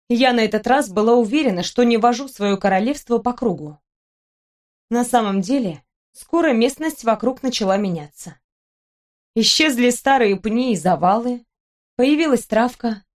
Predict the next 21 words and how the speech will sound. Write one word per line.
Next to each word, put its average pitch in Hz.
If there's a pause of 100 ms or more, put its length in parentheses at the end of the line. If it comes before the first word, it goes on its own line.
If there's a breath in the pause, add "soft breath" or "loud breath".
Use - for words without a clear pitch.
(440)
Деревья 240
вокруг 220
уже 220
не 240
казались 240
такими 233
измученными 226
рахитиками, 220
как 247
прежде. 170 (880)
Суше 302
стал 220
воздух, 220
легче 269
дышалось, 240
появился 262
ветерок. 226 (720)
И 226
однажды 208
под 180
вечер 277